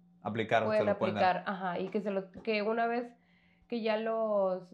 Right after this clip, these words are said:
Speaker 2: este, que fueron al instituto y realizaron firmas y huellas,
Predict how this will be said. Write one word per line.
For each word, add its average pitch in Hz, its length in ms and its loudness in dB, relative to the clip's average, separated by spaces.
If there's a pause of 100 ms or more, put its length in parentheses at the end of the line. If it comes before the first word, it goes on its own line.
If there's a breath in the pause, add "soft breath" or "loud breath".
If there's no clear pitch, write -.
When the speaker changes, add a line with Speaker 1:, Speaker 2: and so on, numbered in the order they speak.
(160)
Speaker 2:
este, 180 360 -4
que 190 120 -8
fueron 226 400 -2
al 196 120 -2
instituto 208 600 -6
y 196 160 -6
realizaron 190 680 -2
firmas 208 420 -4
y 196 80 -8
huellas, 220 380 -4